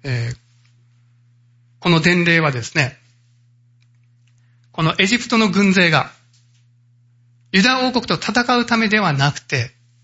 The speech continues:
ただ通過するだけであると、全く敵意はありませんという、そういう内容でした。ここでヨシア王が引き下がればよかったのですが、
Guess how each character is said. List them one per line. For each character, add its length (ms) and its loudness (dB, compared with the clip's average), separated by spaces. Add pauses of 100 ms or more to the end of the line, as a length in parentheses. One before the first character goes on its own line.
(100)
た 100 -2
だ 140 0
通 320 -2
過 120 0
す 120 -6
る 80 -2
だ 120 0
け 80 -4
で 80 2
あ 60 2
る 140 -6
と、 140 -18 (420)
全 320 0
く 280 -4 (440)
敵 320 0
意 40 0
は 280 0
あ 60 0
り 120 0
ま 140 -4
せ 180 -6
ん 80 -2
と 120 -8
い 120 -4
う、 100 -14 (500)
そ 200 -4
う 20 2
い 60 4
う 20 0
内 160 2
容 80 -2
で 80 -8
し 60 -10
た。 160 -16 (2750)
こ 140 -4
こ 140 0
で 260 0 (1300)
ヨ 100 0
シ 200 0
ア 80 4
王 120 -2
が 200 -4 (1300)
引 180 -6
き 100 0
下 160 0
が 120 2
れ 80 0
ば 100 0
よ 100 0
か 120 -2
っ 60 -14
た 100 -6
の 100 -4
で 80 -4
す 120 -10
が、 220 -10